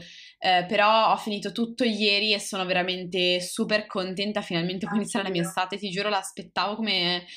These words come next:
Speaker 1: come non mai, ehm, perché soprattutto quest'anno è stato veramente super difficile, ho avuto moltissimi momenti,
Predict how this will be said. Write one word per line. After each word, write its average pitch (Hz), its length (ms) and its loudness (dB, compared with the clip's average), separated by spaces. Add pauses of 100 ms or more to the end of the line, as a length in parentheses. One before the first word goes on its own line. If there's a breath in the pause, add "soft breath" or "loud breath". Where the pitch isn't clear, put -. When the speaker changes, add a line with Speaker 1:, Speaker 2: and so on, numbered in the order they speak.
(180 loud breath)
Speaker 1:
come 208 180 -2
non 220 180 4
mai, 208 480 2 (420 loud breath)
ehm, 165 800 2 (160)
perché 185 300 0
soprattutto 202 560 -4
quest'anno 190 380 -2
è - 20 -8
stato 175 180 -4
veramente 165 440 0
super 170 520 -4
difficile, 165 840 -2 (200 loud breath)
ho 185 80 0
avuto 202 260 -2
moltissimi 190 720 -2
momenti, 170 1120 0